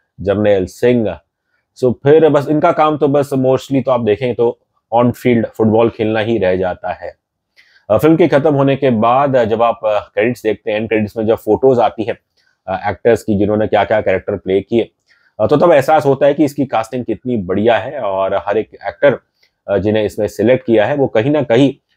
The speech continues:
अ, उनकी शक्ल, अ, उस रियल फुटबॉल प्लेयर से थोड़ी मैच करती है। Over the years, uh, Bollywood sports, uh, films have acquired a certain template, uh, जहाँ पे बात आती है एंटागनिस्ट की,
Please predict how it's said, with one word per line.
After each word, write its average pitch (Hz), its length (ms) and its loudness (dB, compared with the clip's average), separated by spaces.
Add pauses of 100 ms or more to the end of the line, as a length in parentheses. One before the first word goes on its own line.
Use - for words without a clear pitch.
(180)
अ, - 80 -6
उनकी 117 240 -4
शक्ल, 123 500 0 (420)
अ, 104 140 -2
उस 117 220 -4
रियल 113 400 4
फुटबॉल 107 360 0
प्लेयर 101 220 -4
से 110 160 -8
थोड़ी 95 300 -8
मैच 87 340 -10
करती 78 440 -14
है। 73 140 -16 (920)
Over 170 180 4
the 175 120 8
years, 175 300 4
uh, 120 160 0
Bollywood 131 400 0
sports, 127 380 -6
uh, 117 100 -2 (120)
films 123 180 -2
have 117 160 -4
acquired 110 340 2
a 113 180 -2
certain 101 240 -2
template, 98 420 -2
uh, 92 160 -6
जहाँ - 360 -10
पे 98 120 -4
बात 95 240 0
आती 101 220 0
है 104 80 2
एंटागनिस्ट 104 540 -2
की, 117 220 -2